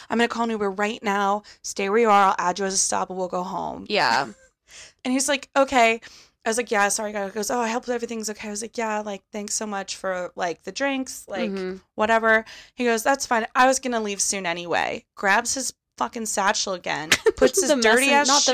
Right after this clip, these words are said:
Speaker 1: shoes
Speaker 2: messenger
Speaker 1: back
Speaker 2: bag.
Speaker 1: on, turns off all the lights in his apartment and walks out with me.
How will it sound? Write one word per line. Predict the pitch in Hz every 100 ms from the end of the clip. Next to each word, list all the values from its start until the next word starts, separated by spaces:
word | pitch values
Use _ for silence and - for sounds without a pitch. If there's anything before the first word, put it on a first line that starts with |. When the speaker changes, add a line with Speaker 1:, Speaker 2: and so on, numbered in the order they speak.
| 262
Speaker 1:
shoes | 220
Speaker 2:
messenger | 233 254 233 202
Speaker 1:
back | 202
Speaker 2:
bag. | 190 180 185 202
Speaker 1:
on, | 233 - - - _ _ _ -
turns | - 277 311
off | 269
all | 269
the | 254
lights | 247 254
in |
his | 233
apartment | 220 - 269 247
and | 196
walks | 180 202 - 220
out | 226
with | 233 262
me. | - - 226